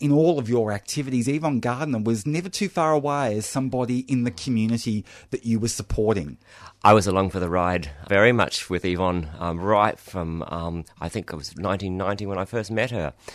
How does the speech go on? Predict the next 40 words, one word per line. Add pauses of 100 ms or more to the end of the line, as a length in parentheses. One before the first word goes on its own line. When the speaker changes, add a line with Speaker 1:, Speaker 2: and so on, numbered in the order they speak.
(180)
Speaker 2:
And
she'd
already
hit
her
stride
in,
at,
by
that
stage
in
terms
of
being
a,
a
scene
identity,
a, (260)
a
community (240)
identity,
and
as
you
described,
as, (360)
um,
the
stalwart
that
she
was
to
become. (400)
I, (200)
how
do
you